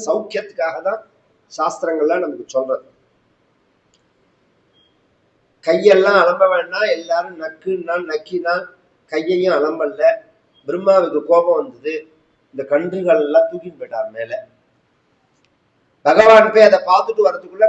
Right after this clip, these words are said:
க-, பசங்களையும் தூக்கிட்டு போயிட்டார். ஒரு பையன் ஒரு கண்ணு குட்டி கூட இல்லாதபடிக்கு போக, அவர் என்ன நினைச்சார்னா, எல்லாத்தையும் வேணும்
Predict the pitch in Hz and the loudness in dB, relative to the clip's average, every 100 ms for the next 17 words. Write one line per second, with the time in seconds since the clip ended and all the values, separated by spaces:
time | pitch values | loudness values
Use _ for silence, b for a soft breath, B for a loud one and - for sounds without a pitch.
0 | 220 180 156 - 220 214 208 190 175 165 | 0 -2 -2 0 0 2 -2 -8 -10 -10
1 | 139 - 104 - _ _ _ 143 175 175 | -10 -12 -16 -16 _ _ _ 0 4 4
2 | 180 175 180 226 208 175 175 170 165 202 | 6 2 6 4 4 0 -2 -2 -2 -2
3 | 208 202 185 180 165 220 180 175 175 165 | -10 -10 -20 -12 -2 0 0 -2 0 0
4 | 160 165 - 214 175 190 214 - - _ | -2 -8 -12 -10 -6 -2 -2 -2 -10 _
5 | _ _ _ _ - 131 139 147 214 214 | _ _ _ _ -4 2 2 4 4 4
6 | 185 175 180 160 165 214 156 160 185 180 | 4 2 2 2 2 -2 -2 -2 2 6
7 | 240 - 190 208 214 - _ _ _ _ | 4 2 -10 -16 -16 -20 _ _ _ _
8 | _ _ _ _ _ _ 160 208 214 208 | _ _ _ _ _ _ 2 6 6 4